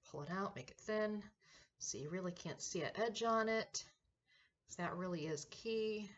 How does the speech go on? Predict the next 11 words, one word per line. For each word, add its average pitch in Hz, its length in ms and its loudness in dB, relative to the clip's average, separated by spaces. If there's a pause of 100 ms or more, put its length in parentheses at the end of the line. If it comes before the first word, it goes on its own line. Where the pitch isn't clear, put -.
(120)
Maybe 180 200 -12
take - 260 -10
some 151 180 -8
away. 214 560 2 (2250)
Now, 165 280 4
right 160 180 4
now, 185 140 4
you 175 100 2
can 175 160 -2
see - 200 2
it's - 280 -2